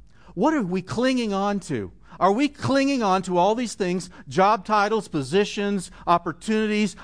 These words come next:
our time that we have, our investments, our home, our, our things, our other relationships, and we should build those up and nourish them and take care of them and deal with them? They're all very fragile. But you know what is eternal and endures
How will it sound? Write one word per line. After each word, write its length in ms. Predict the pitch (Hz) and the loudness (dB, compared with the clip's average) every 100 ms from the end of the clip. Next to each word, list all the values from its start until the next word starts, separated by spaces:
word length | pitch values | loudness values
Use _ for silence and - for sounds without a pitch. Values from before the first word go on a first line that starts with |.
| - | 2
our 160 | 156 | 2
time 380 | 156 190 196 214 | 2 0 2 2
that 100 | 220 | 0
we 140 | 196 190 | 0 2
have, 300 | 190 202 180 | 4 4 2
our 120 | 160 | 0
investments, 640 | 143 180 190 - 196 - - 160 | 2 2 2 -2 -6 -6 -4 2
our 160 | 151 | 2
home, 560 | 139 185 202 208 214 202 - - | 2 2 4 4 2 -2 -10 0
our, 180 | 165 147 - - | 0 0 -8 0
our 160 | 156 | 0
things, 420 | 156 220 220 220 | 2 0 2 2
our 140 | 170 170 | 2 2
other 220 | 214 220 | 2 4
relationships, 840 | 190 180 202 208 220 202 214 202 - - | 4 4 4 2 -4 -4 -4 -6 -10 0
and 160 | 196 | 2
we 100 | 190 | 4
should 260 | 277 233 160 | 2 0 2
build 200 | 220 254 | 2 4
those 160 | 247 190 | 2 2
up 180 | 240 | 0
and 220 | 214 175 185 | 0 0 0
nourish 400 | 226 247 220 - | 2 2 0 -2
them 220 | 254 214 | 0 0
and 100 | 170 | 0
take 260 | 202 196 | 0 0
care 240 | - 226 240 | 0 2 2
of 100 | 214 | 2
them 180 | 233 202 - | -2 -2 -2
and 180 | 185 160 | -2 2
deal 180 | 214 226 | 4 4
with 120 | 220 | 2
them? 140 | 226 | 0
They're 140 | 196 196 | 2 4
all 160 | 220 | 4
very 240 | 214 226 214 | 4 2 2
fragile. 500 | 220 202 180 147 - - - | 2 2 2 -2 -6 -14 -2
But 220 | 175 - | -2 0
you 140 | 220 254 | 0 4
know 140 | 269 | 4
what 380 | 220 208 277 - - | 4 4 4 -2 -2
is 240 | 156 214 | -2 0
eternal 640 | 180 - - 202 240 277 - - | -6 -6 0 2 4 0 -4 -8
and 180 | 214 180 | -2 0
endures 800 | 160 147 143 196 254 294 277 | 0 0 0 2 4 2 -2